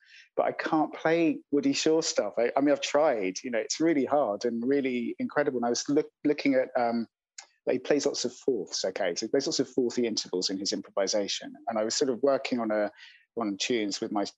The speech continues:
with my, uh, with my students about getting some fourths into our language when we're soloing. And it was like, "Well,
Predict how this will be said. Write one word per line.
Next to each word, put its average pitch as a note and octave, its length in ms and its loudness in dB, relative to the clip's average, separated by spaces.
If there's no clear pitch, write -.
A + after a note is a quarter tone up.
with G#2 120 -8
my, G2 120 0
uh, G2 440 2
with G#2+ 100 -4
my G#2 80 2
students C3+ 400 0
about A#2+ 220 2
getting C#3+ 200 4
some C3+ 180 -2
fourths B2+ 360 -2
into A2+ 260 -2
our G#2+ 80 2
language G#2 420 -2
when G#2 120 -6
we're G2 80 -4
soloing. G#2+ 540 2
And D3+ 120 2
it D#3+ 60 2
was D#3 140 0
like, D#3 120 2
"Well, D#3 220 4